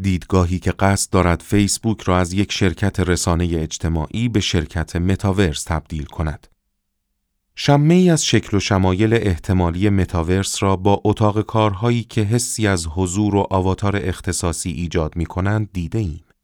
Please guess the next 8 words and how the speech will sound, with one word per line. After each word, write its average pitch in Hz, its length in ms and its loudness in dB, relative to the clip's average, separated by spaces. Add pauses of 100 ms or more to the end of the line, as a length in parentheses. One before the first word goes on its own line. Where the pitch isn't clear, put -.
(1120)
پاره 131 300 6
پاره 127 300 4
شدن 135 340 2
رسانه 101 560 2
و 90 180 2
مسئلهٔ 104 680 2
اتاقهای 92 720 0
پژواک 85 680 -4